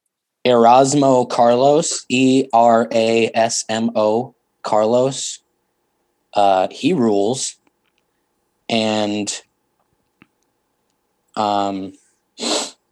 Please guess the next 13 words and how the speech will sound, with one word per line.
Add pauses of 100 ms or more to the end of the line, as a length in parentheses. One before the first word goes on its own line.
(540)
there's
a
group
that
my,
my
roommate
turned
me
on
to
called (720)
Os